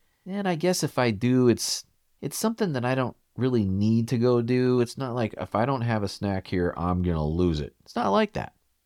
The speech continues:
But if you try and get into a fight with your hypothalamus,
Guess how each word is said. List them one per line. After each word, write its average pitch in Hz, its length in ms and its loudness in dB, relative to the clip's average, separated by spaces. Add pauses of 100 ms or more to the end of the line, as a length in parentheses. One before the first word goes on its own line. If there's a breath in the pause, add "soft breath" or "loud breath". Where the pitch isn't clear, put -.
But 113 100 2
if 117 120 -2
you 247 100 2
try 233 320 0
and 170 120 2
get 139 140 4
into 131 300 0
a 76 60 -2
fight 120 360 0
with 98 160 -2
your 82 120 0
hypothalamus, 107 880 0